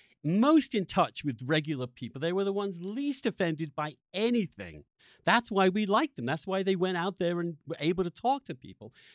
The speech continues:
And now there's this incredibly precious upper middle class, secluded, uh, Ivy educated, uh, coterie, really, um, in which, in which that kind of journalism that you did and, uh, still doing to some extent, uh,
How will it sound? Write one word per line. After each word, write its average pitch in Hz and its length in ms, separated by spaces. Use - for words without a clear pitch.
And 165 100
now 247 200
there's 240 180
this - 180
incredibly 180 1080
precious - 720
upper 208 220
middle 170 300
class, 165 440
secluded, 151 840
uh, 123 420
Ivy 165 640
educated, 123 880
uh, 104 440
coterie, 92 680
really, 95 480
um, 139 460
in 185 180
which, 196 400
in 190 140
which 214 180
that 247 300
kind 240 260
of 196 80
journalism 170 540
that 131 80
you 139 160
did 123 260
and, 117 140
uh, 110 260
still 202 260
doing 101 300
to 107 80
some 110 180
extent, 127 400
uh, 135 300